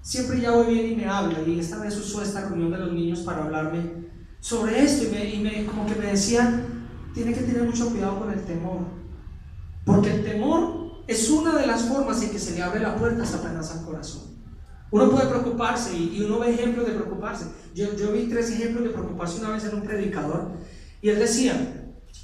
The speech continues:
una forma de un padre preocuparse, por ejemplo, un par de papás que están disputando la custodia de su hijo ante un tribunal, porque se separaron, y el niño es pequeño, tiene tal vez diez años,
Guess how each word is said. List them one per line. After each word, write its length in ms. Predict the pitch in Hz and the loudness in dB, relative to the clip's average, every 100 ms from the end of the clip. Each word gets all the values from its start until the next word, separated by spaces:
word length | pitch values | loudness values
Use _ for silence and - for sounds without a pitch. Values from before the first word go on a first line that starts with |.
| 202 | -2
una 140 | 214 | 2
forma 280 | 220 220 226 | 4 4 4
de 80 | 226 | 2
un 120 | 226 | 0
padre 360 | 214 208 226 | 0 0 2
preocuparse, 680 | 233 - 170 - 165 165 240 - - - - | 0 0 -2 0 0 0 -2 -6 -10 -14 -6
por 120 | 185 | -2
ejemplo, 720 | 170 180 196 220 220 220 - 220 | 0 0 0 0 0 -4 -6 -6
un 180 | 202 | -4
par 200 | 226 214 | 0 0
de 80 | 226 | 2
papás 420 | - 175 180 180 | 0 0 0 0
que 100 | 180 | 0
están 240 | 214 214 208 | -2 -2 -2
disputando 800 | 208 - 175 165 180 196 220 - | -2 -4 -4 -4 -4 -2 -2 0
la 160 | 165 | -2
custodia 480 | 170 170 202 202 202 | -2 -2 0 0 2
de 100 | 202 | 2
su 160 | 190 175 | 2 2
hijo 200 | 170 208 | 2 0
ante 160 | 208 | -2
un 80 | 196 | -4
tribunal, 800 | 202 202 208 262 170 - - - | -4 -2 0 0 -2 -6 -10 -10
porque 220 | - - | -4 -2
se 120 | 175 175 | -2 -4
separaron, 760 | - 180 - - - - - - - - - | -4 -4 0 0 0 -4 -8 -12 -16 -20 -14
y 100 | - | 2
el 80 | 196 | 4
niño 220 | 196 202 | 6 4
es 60 | 202 | 2
pequeño, 460 | 208 208 208 180 170 | 2 0 0 0 -2
tiene 160 | 180 | -2
tal 220 | 185 190 185 | -4 -4 -2
vez 160 | 196 | 0
diez 220 | 196 190 | 0 0
años, 520 | 196 208 190 165 - | -2 0 -2 -2 -6